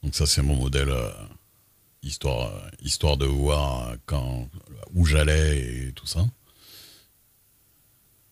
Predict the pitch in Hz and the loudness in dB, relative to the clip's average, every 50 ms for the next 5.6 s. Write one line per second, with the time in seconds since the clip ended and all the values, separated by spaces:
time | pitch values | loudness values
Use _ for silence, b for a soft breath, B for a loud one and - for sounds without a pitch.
0 | _ _ _ _ _ _ - - 53 55 64 73 78 80 82 73 64 57 52 50 | _ _ _ _ _ _ -10 -8 -4 -2 2 2 4 4 4 2 0 -2 -6 -8
1 | 50 50 50 50 50 50 50 - - - - 50 - - - _ _ _ _ _ | -10 -12 -14 -16 -16 -16 -16 -16 -16 -18 -20 -20 -20 -20 -20 _ _ _ _ _
2 | _ _ _ _ _ _ _ _ _ _ _ _ _ _ _ _ _ _ _ _ | _ _ _ _ _ _ _ _ _ _ _ _ _ _ _ _ _ _ _ _
3 | _ _ _ _ _ _ _ - 82 85 82 87 87 - - 87 85 82 - - | _ _ _ _ _ _ _ 0 2 2 4 4 4 4 4 4 4 4 4 6
4 | 101 92 87 80 80 80 80 78 - 107 113 104 - 78 78 71 76 76 78 - | 6 6 6 6 4 4 4 4 4 4 4 4 4 2 2 2 0 -2 -2 -2
5 | - 69 69 73 73 69 - - - 98 107 104 | -4 -2 -2 -2 -2 -2 -4 -2 0 0 0 0